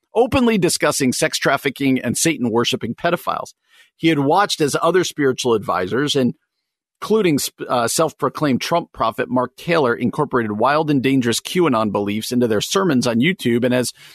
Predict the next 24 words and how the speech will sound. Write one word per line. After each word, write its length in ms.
organizers 640
of 100
the 80
Christian 480
Jericho 460
March 400
gathered 320
in 100
Washington 640
days 380
before 340
the 140
insurrection, 720
urging 420
followers 360
to 160
pray, 480
march, 400
fast, 400
and 180
rally 400
for 180
election 400
integrity. 560